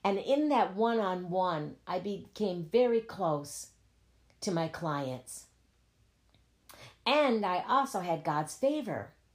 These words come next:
because I would still come and visit my daughter Melissa and my granddaughter in Florida,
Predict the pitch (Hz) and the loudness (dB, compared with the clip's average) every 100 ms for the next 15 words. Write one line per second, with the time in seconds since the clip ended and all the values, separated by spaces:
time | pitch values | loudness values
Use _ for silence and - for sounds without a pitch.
0 | _ 165 156 240 277 185 160 151 - _ | _ -8 -4 -2 0 2 0 -4 -16 _
1 | _ _ _ 185 202 185 160 - 233 254 | _ _ _ -4 -2 -2 -6 -2 0 0
2 | 233 196 180 175 180 160 160 165 180 180 | -2 -4 -2 -2 -4 -4 -6 -2 0 0
3 | 170 165 190 202 170 160 160 156 185 254 | -2 0 -2 -2 -4 -4 -4 -4 -2 -2
4 | 226 156 147 151 156 156 202 240 196 151 | -2 -2 -2 -4 -6 -4 -2 0 -2 -2
5 | 147 | -4